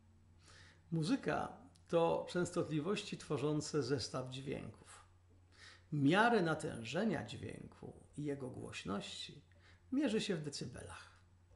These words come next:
Ucho ludzkie toleruje pięćdziesiąt pięć decybeli w zależności od częstotliwości,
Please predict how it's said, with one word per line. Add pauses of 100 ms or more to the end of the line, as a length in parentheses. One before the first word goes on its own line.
(800)
Ucho
ludzkie
toleruje (560)
pięćdziesiąt
pięć
decybeli
w
zależności
od (580)
częstotliwości,